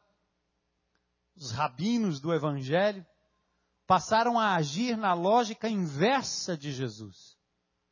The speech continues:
Os pastores se levantaram, os bispos se levantaram,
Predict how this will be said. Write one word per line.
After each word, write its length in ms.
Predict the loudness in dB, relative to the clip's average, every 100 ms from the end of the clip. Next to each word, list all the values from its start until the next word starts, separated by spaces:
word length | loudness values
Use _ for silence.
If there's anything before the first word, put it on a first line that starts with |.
| _ _ _ _ _ _ _ _ _
Os 120 | -16
pastores 760 | -2 -2 0 -2 4 6 4 -2
se 100 | -6
levantaram, 760 | -4 -4 -4 -2 -2 -2 -6 -12
os 180 | -16
bispos 680 | 2 6 6 2 -8 -16 -14
se 100 | -10
levantaram, 920 | -8 -6 -8 -4 0 0 0 -4 -12